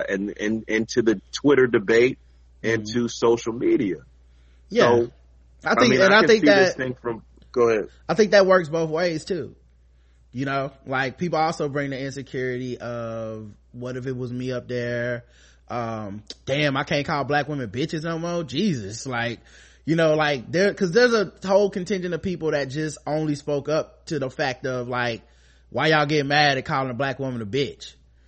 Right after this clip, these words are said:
Speaker 2: You know what I mean? Like, there's that shit too. Like, they're insecure 'cause they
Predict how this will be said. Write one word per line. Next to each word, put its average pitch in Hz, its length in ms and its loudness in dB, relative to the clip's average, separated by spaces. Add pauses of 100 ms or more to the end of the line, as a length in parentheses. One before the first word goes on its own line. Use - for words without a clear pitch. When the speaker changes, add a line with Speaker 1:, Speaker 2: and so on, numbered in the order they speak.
(220)
Speaker 2:
You 143 100 -4
know 190 80 4
what 190 100 8
I 190 60 4
mean? 190 320 0
Like, 170 180 0
there's 180 260 2
that 180 380 2
shit 180 280 -2
too. 214 160 -4
Like, 143 240 0
they're 196 200 4
insecure 170 440 -2
'cause 135 180 -8
they 165 320 0